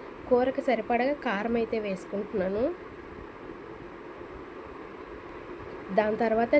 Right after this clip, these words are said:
ధనియాల పొడి అయితే వేసుకుంటున్నాను. దాని తర్వాత టేస్ట్ కోసం చిన్న, ఆ, సాల్ట్ వేసుకున్న తర్వాత దానికోసం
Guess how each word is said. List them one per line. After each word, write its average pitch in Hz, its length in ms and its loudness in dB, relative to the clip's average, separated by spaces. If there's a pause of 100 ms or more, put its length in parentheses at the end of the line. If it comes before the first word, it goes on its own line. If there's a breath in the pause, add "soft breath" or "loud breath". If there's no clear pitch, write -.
(100)
ధనియాల 233 400 8
పొడి 214 200 6
అయితే 202 240 2
వేసుకుంటున్నాను. 202 800 4 (3250)
దాని 220 260 6
తర్వాత 240 320 6 (160)
టేస్ట్ 233 380 4
కోసం 254 280 4 (540 loud breath)
చిన్న, 254 340 6 (1200)
ఆ, - 20 4 (2000)
సాల్ట్ 247 360 8
వేసుకున్న 247 320 6 (100)
తర్వాత 226 360 4 (540 loud breath)
దానికోసం 240 480 6